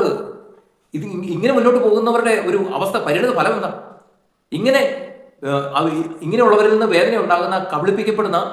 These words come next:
ഏഹ്, വഞ്ചിക്കപ്പെടുന്ന വ്യക്തികളൊക്കെയും ഇവരെ എന്ത് ചെയ്യും? ഈ യേശു ശപിച്ചതുപോലെ ഇവരെ ശപിച്ചിട്ട് പോകും, ശപിച്ചിട്ട് പോകും. എന്നാൽ ഇതിന് ഓപ്പോസിറ്റ് ആയിട്ട് മറ്റു ചില വ്യക്തികളുണ്ട്.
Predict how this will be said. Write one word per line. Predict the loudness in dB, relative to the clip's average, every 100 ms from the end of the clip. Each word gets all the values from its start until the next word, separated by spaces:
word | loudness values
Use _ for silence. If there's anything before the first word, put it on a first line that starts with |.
| -12 -20 -20 _ -4
ഏഹ്, | -2 -2 -4 -2
വഞ്ചിക്കപ്പെടുന്ന | 0 0 -2 0 0 0
വ്യക്തികളൊക്കെയും | -2 -2 -4 -2 -2 -2 -4
ഇവരെ | -4 -2
എന്ത് | -2
ചെയ്യും? | -2 -2
ഈ | 0 2
യേശു | 2 0
ശപിച്ചതുപോലെ | -4 -4 -4 -4 -4
ഇവരെ | -4 -2
ശപിച്ചിട്ട് | -2 -2 -2 -4
പോകും, | -6 -8 -12 -20 _ _ _ _ _ _
ശപിച്ചിട്ട് | -8 -6 -6 -8
പോകും. | -12 -16 -20 _ _ _ _ _ _ _ _ _ _ _ _ _ _
എന്നാൽ | -4 0 0
ഇതിന് | 2 4 4
ഓപ്പോസിറ്റ് | 2 0 0
ആയിട്ട് | 0
മറ്റു | -2 -2 2
ചില | 2
വ്യക്തികളുണ്ട്. | 2 0 -4 -6 -12